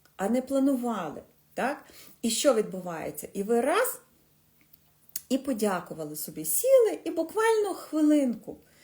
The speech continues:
хвилинку, тридцять секунд. І дивіться, що робиться.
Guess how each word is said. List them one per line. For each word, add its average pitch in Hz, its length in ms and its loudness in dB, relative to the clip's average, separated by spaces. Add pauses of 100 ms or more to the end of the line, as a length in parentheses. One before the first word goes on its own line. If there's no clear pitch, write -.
(260)
хвилинку, 262 840 2 (100)
тридцять 226 480 0
секунд. 180 380 -6 (340)
І - 60 -10
дивіться, 302 300 -2
що 302 240 -2
робиться. 220 580 -2